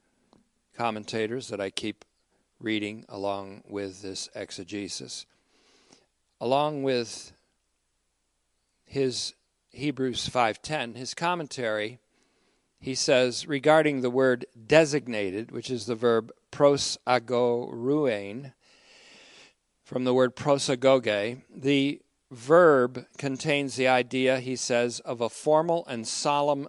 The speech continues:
ascription of an honorific title.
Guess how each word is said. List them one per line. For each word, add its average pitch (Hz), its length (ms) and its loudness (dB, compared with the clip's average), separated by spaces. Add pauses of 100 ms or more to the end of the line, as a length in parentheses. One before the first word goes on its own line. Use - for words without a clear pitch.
ascription - 880 -10
of 113 200 -10
an 113 180 -14 (140)
honorific 147 1080 -6 (600)
title. 120 460 -2